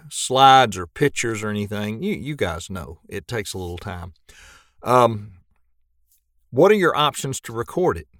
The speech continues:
Yeah, you can record locally into a daw, and you can just post that.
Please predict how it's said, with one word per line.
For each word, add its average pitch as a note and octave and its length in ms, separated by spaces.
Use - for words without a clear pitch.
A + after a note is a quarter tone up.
Yeah, G#2+ 140
you B2 140
can E3 180
record G#2 440
locally A2+ 520
into F#2+ 300
a F#2 60
daw, G2+ 480
and F#2 120
you G2+ 80
can A2+ 160
just - 180
post - 380
that. C#3+ 340